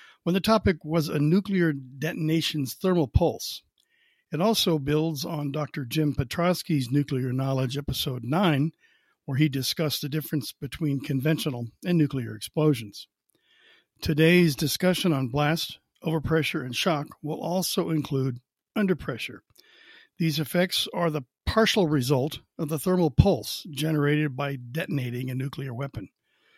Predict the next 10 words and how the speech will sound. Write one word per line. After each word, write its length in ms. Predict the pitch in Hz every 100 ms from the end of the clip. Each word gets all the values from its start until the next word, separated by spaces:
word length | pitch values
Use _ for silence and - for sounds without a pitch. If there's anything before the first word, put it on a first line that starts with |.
| _ _ _
These 180 | 156 135
effects 420 | 135 190 147 -
are 160 | - 135
quite 540 | - 185 151 - - _ _ -
interconnected. 640 | 151 131 - 143 139 - - _ _ _ _ _ _ _ - - - - - -
Any 240 | 233 240
explosion, 600 | 139 - 143 123 - - _ _ _ -
conventional 560 | 143 139 160 156 175
or 180 | 151 156
nuclear, 520 | 151 185 156 107 151